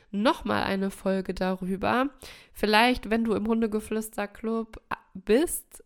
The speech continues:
hast du ja mitbekommen, dass die liebe Ann-Christine, die einmal im Monat das Webinar Körpersprache und Kommunikation gegeben hat, leider nicht mehr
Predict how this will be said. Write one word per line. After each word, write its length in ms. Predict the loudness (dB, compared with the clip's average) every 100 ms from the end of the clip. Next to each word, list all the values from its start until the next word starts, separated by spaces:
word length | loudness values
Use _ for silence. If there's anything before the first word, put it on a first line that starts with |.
| -8
hast 440 | -2 -2 -2 -6
du 60 | -4
ja 240 | -2 -4
mitbekommen, 960 | -2 -2 -2 -4 -6 -4 -2 -2 -2 0
dass 280 | -2 -2
die 160 | -8 -6
liebe 220 | -2 0
Ann-Christine, 760 | 0 0 -2 -8 -6 -4 -4 -4
die 280 | -4 -4
einmal 340 | -2 0 0 -2
im 80 | -2
Monat 380 | -2 -2 -6 -10 -20 -20 -14 -6
das 220 | -4 -4
Webinar 380 | -4 -2 0 0
Körpersprache 720 | -2 -2 -2 -4 -4 -2 -2
und 120 | -4
Kommunikation 1200 | -2 -2 -2 -4 -6 -8 -6 -4 0 2 2 0 -8 -20 -8
gegeben 560 | -4 -2 0 0 -2 -4
hat, 340 | -2 -4 -6 -10
leider 480 | -2 0 0 0 -2
nicht 400 | -2 -4 -6 -4
mehr 420 | 0 2 0 -2